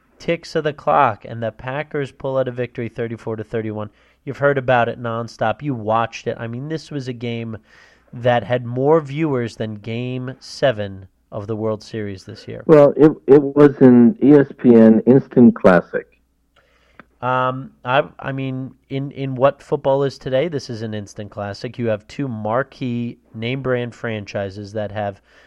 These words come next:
Speaker 1: fan bases around the country and even around the world playing in an offensive shootout game,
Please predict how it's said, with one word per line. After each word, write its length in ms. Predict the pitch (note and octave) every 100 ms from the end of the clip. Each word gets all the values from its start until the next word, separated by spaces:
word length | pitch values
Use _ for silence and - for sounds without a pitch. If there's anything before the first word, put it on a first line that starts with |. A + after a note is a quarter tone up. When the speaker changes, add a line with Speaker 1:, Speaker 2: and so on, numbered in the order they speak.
| _
Speaker 1:
fan 340 | _ - B2+ B2
bases 380 | B2+ A#2 A#2+ A2+
around 400 | A#2 F#2+ G#2 B2
the 80 | D3+
country 440 | D3 C3 A#2 B2+
and 120 | A2+ A#2
even 220 | D3 F3
around 300 | E3+ D3+ D3
the 80 | C#3
world 480 | C3+ B2 G2 G2 _ _ _ _
playing 280 | - C#3+ C3
in 100 | B2
an 100 | A#2 -
offensive 720 | B2 C3+ E3+ - D3+ D3 - B2+
shootout 720 | - - G3 C#3+ A2 - A2
game, 420 | G#2 G2+ G2